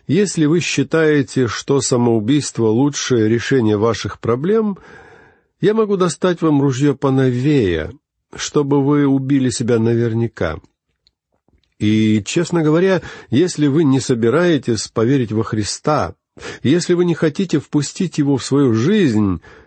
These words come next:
то вы вполне можете себя убить. Я не вижу никаких других причин,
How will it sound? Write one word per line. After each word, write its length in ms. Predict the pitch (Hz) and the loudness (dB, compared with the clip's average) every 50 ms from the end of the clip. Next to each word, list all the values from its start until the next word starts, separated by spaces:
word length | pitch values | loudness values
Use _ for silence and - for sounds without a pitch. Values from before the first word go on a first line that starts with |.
| _ _ _ _ _ _ _ _ _ | _ _ _ _ _ _ _ _ _
то 140 | - 202 208 | -2 0 0
вы 320 | 240 247 240 240 233 208 | 0 0 0 0 0 -2
вполне 640 | 151 - - 151 139 131 120 110 113 120 190 254 233 | -2 -2 0 0 2 2 2 2 2 2 2 0 0
можете 460 | 180 143 143 165 165 151 143 127 123 | 2 2 2 2 0 0 -2 -2 -4
себя 280 | 113 - 123 110 110 110 | -4 -2 0 2 2 2
убить. 560 | 107 107 98 92 101 92 82 - - - - _ _ _ _ _ _ _ _ _ _ _ | 2 0 0 0 -2 -4 -4 -6 -12 -18 -18 _ _ _ _ _ _ _ _ _ _ _
Я 120 | - 196 202 | 0 0 2
не 120 | 202 208 | 2 2
вижу 260 | 196 196 170 120 117 | 2 2 2 2 2
никаких 460 | 117 113 127 - 156 147 - 196 165 143 | 2 2 0 0 -2 -2 -2 -2 0 0
других 400 | 139 139 143 143 175 160 - - | 0 0 0 0 -2 -4 -2 -2
причин, 540 | - 131 127 - - - 220 208 175 123 | -2 -2 -2 -2 -2 -2 0 0 0 0